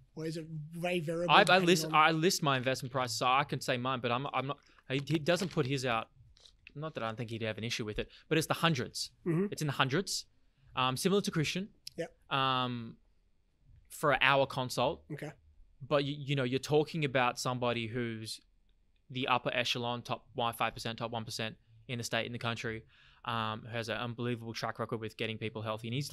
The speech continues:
Speaker 2: worked with people with, with, uh, serious ailments like cancer and, um, autoimmune issues, serious autoimmune issues. And I think your case in particular w-, would be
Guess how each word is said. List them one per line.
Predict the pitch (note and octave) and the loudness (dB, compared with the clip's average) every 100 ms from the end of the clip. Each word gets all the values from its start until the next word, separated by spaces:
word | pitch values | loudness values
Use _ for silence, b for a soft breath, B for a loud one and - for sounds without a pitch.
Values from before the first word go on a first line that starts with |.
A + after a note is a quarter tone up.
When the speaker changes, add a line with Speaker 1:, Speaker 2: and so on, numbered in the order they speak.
| B2 | 2
Speaker 2:
worked | B2+ C#3 | 4 4
with | B2+ | 2
people | A#2+ A2+ | -6 -4
with, | A2+ A2+ _ b b | -6 -6 _ b b
with, | B2+ A2+ - | -4 -4 -4
uh, | A2+ A2 | -4 -4
serious | - C#3+ B2 | -2 0 2
ailments | A#2+ A#2 A#2 G#2+ | 0 -2 -4 -6
like | G2+ | -8
cancer | - A2+ G#2+ A#2 G#2+ | -4 -4 -2 -4 -6
and, | G#2 G#2 - B B - | -6 -12 -18 B B -8
um, | A2+ G#2 G2+ G2 A2+ | -6 -4 -6 -8 -4
autoimmune | A#2 G#2+ A2 A2+ A2 | -2 -2 -2 -4 -2
issues, | - A2+ - | -2 -4 -4
serious | C#3 B2+ | -4 -2
autoimmune | A#2 A2 A2 A2 | -4 -4 -6 -6
issues. | A2 A#2 A2 - b b b b | -6 -6 -6 -10 b b b b
And | A2 A2 | -8 -4
I | G#2+ | -4
think | - C3+ - | -2 -2 0
your | B2+ C3 | 2 2
case | C3 A#2 | 4 0
in | A#2 | -2
particular | - C#3 - A#2 G#2 | -4 -4 -2 -2 -2
w-, | G#2+ A2+ A2 | -4 -6 -4
would | A2+ A#2 | -6 -4
be | A#2 A2 A2+ A2+ | -2 -2 -6 -12